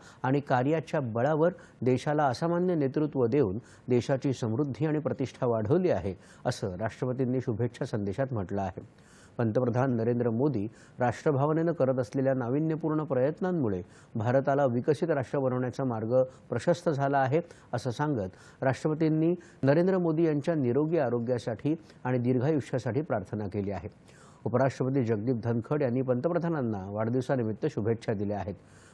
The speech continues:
पंतप्रधानांनी आपल्या दोन दशकांच्या कार्यकाळात आणि ऐतिहासिक अशा तिसऱ्या कार्यकाळात भारताचा आत्मा जागृत केला.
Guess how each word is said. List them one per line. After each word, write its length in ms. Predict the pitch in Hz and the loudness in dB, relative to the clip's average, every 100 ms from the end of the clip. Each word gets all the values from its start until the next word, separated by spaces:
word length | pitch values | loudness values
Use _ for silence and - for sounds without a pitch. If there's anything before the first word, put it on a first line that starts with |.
| - | -2
पंतप्रधानांनी 640 | 117 120 123 135 143 160 | 0 4 4 4 2 2
आपल्या 280 | 151 147 139 | 0 0 2
दोन 260 | 123 151 | 2 2
दशकांच्या 540 | 147 135 139 139 131 139 | 0 0 0 -2 -2 -2
कार्यकाळात 560 | 131 123 131 127 131 | 0 0 2 2 2
आणि 120 | 135 127 | 2 0
ऐतिहासिक 560 | 113 113 151 139 165 | -2 0 -2 0 -2
अशा 180 | 151 160 | -2 -2
तिसऱ्या 420 | - 156 - 208 | -4 -4 0 0
कार्यकाळात 560 | 196 151 147 139 135 139 - - - - | 2 2 2 2 2 2 -2 -18 -20 -8
भारताचा 600 | 120 110 147 160 147 151 | -2 2 2 2 0 0
आत्मा 280 | 127 - 113 | -2 -2 -4
जागृत 360 | 101 101 117 139 | -2 0 0 0
केला. 200 | 139 139 | 2 0